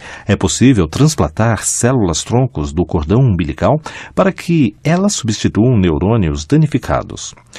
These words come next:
Os testes com animais têm sido bastante encorajadores, mas ainda não foram feitos testes clínicos com humanos. Mesmo assim, para quem está à beira da morte, desesperado. Nesse instante, uma mulher se aproximou da mesa.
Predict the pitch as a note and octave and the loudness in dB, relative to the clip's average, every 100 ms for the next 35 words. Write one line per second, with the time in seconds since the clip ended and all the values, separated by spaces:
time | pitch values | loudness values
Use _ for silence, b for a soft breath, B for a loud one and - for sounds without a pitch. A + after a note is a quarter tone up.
0 | B B F#2+ - G2+ A2+ - F2+ - G#2 | B B -2 4 4 4 0 -2 2 2
1 | F#2+ E2+ F2+ G#2+ - G2+ E2+ A2+ G#2+ E2+ | 4 2 2 2 2 0 2 2 2 0
2 | - A2 A2 G2 G2 F2+ E2 C#2+ F2 G2+ | 0 -2 0 -2 0 0 -2 0 2 2
3 | D2 - B B B F#2 F2 F2+ G2 B2 | 0 -6 B B B 0 2 0 2 2
4 | F2 E2 C#3+ - B2 A2+ D#2 G2 A2 - | 2 2 2 2 2 2 2 0 -2 -4
5 | C#2 - F#2 - D#2+ - G2 A2 A2 - | -8 -2 -2 -2 -8 -6 0 0 0 -2
6 | A#2 - E2 D2 C#2 B1 - - - - | -8 -4 -2 -2 -4 -8 -10 -12 -14 -16
7 | _ - _ - - D#2+ D2+ C#2 G#2 - | _ -20 _ -20 -8 -2 -2 -2 -4 -2
8 | F#2+ D#3 B B B B - D#3 C#3+ C#3 | -2 -2 B B B B 2 4 4 4
9 | C3+ - A3 E3 - C#2 C2+ C#2 C#2+ A2 | 0 -4 -2 -2 -2 -2 0 -2 0 0
10 | F#2 A2+ A#2 - C#2 D#2 - F2 D2+ F#2+ | 2 2 0 -6 -6 -6 -4 -2 0 0
11 | B2 C3 C3 - _ _ B B - D2+ | 0 -2 -4 -6 _ _ B B -6 -2
12 | F#2+ - D2+ G#2 D2+ C#2 C2 E2+ - - | -2 -2 -4 -4 -4 -4 -2 -4 -4 -4
13 | - - D2 F#2+ C#2 C2 D2 - | -4 -4 -4 -4 -4 -6 -8 -10